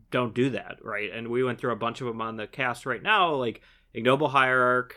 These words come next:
um, Cabal Coffers, um, I see others on here like Apex Devastator, Yawgmoya, um, Ja-, uh, Palest Jala-, uh, uh, Palace Jailer.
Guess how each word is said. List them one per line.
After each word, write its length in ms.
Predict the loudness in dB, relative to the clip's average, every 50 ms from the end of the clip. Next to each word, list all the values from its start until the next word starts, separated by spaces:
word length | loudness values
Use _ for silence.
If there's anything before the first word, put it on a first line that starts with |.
| -20 -20 -16 -10
um, 460 | -6 -4 -4 -4 -4 -6 -8 -12 -18 _ _ _ _ _ _ _ _ _
Cabal 320 | -16 -10 -6 -4 -4 -4 -4
Coffers, 920 | -2 -2 -2 -2 -2 -4 -4 -4 -4 -4 -4 -4 -6 -6 -8 -8 -10 -14 _ _ _ _ _ _ _ _ -12
um, 420 | -10 -8 -6 -6 -8 -8 -10 -12
I 20 | -10
see 220 | -4 -2 -2 0
others 320 | 0 -2 -4 -4 -4 -4 -6
on 100 | -6 -6
here 120 | -4 -6
like 140 | -6 -6 -6
Apex 400 | -6 -6 -6 -4 -6 -8 -8 -6
Devastator, 960 | -6 -6 -6 -6 -8 -10 -8 -6 -6 -4 -4 -4 -4 -4 -4 -4 -4 -6 -8 -10
Yawgmoya, 1120 | -10 -6 -4 -4 -4 -4 -6 -6 -6 -4 -4 -2 -2 -4 -4 -4 -4 -4 -4 -6 -6 -8 -10 _ _ _ _ _ _ _ _ -12
um, 480 | -8 -8 -6 -8 -8 -10 -14 -14 -18 -20 _ _ _ _ _ _ _ _ _ _ _ _ _ _ _ _ _ _ -20 -18 -14 -6 -2
Ja-, 100 | -2 -2
uh, 240 | 0 0 0 -2
Palest 500 | -2 -2 -2 0 0 0 0 -2 -4 -8 -12 _ _ _ _ _ _ _ -20 -14
Jala-, 920 | -8 -6 -6 -4 -4 -4 -4 -4 -6 -8 -10 -10 -10 -8 -8 -8 -8 -10 -12 -16 _ _ _
uh, 40 | -12
uh, 220 | -10 -10 -8 -10 -10 -12
Palace 440 | -10 -6 -4 -2 -2 -2 -4 -6 -8 -12 -12 -12
Jailer. 720 | -8 -6 -6 -4 -4 -4 -6 -6 -4 -4 -4 -4 -4 -6